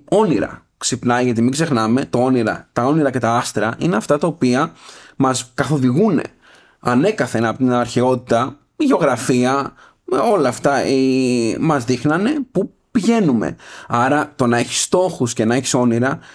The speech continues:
είναι ένας καθοριστικός παράγοντας. Μπορεί να έχεις πείσμα και να κοπανάς το κεφάλι στην πόρτα. Με πείσμα να το κοπανίσεις στην πόρτα, δεν πας πουθενά, έτσι.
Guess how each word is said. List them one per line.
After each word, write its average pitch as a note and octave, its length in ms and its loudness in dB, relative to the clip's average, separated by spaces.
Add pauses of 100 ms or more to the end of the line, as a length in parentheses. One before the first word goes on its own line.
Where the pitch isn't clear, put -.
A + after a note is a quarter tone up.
(140)
είναι D3 140 2
ένας F#3 160 0
καθοριστικός F3+ 680 -2
παράγοντας. G#2+ 600 -2
Μπορεί G#2+ 200 -2
να G#2+ 80 0
έχεις D3 220 -6
πείσμα A2+ 420 0 (280)
και C#3 100 -2
να B2+ 80 2
κοπανάς C#3+ 340 0
το E3+ 60 0
κεφάλι E3 260 0
στην F3+ 180 -2
πόρτα. G#3 460 -2 (360)
Με C3 180 2
πείσμα G#3 280 2
να E3 60 2
το B2 60 2
κοπανίσεις A2 380 0
στην - 140 -6
πόρτα, G#2 520 0
δεν C#4 160 0
πας B3 140 0
πουθενά, G2 360 0
έτσι. G#2+ 360 -4